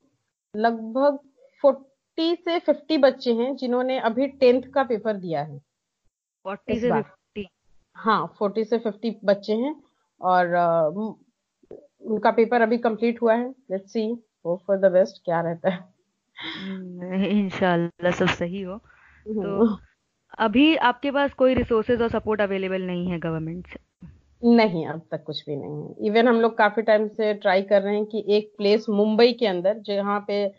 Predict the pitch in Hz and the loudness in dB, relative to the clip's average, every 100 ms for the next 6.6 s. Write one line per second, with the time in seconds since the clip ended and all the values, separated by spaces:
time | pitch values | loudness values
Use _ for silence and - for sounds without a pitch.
0 | _ _ - 226 226 233 247 269 294 269 | _ _ -4 0 2 4 4 4 -2 0
1 | 254 214 196 202 202 175 185 202 170 165 | 0 0 0 -2 -2 -2 -4 -4 -6 -6
2 | 175 190 214 202 196 196 196 196 180 185 | -6 -6 -4 -4 0 0 0 0 -2 -2
3 | - 196 196 185 185 185 180 170 170 170 | -6 -12 -6 -4 -4 -4 -4 -4 -6 -10
4 | _ _ _ _ - 170 165 160 170 190 | _ _ _ _ -6 -2 0 0 2 2
5 | 185 190 185 185 180 - 190 175 180 180 | 2 2 2 2 -2 -6 -4 -2 -2 -2
6 | 180 175 175 190 190 | -4 -4 -4 0 0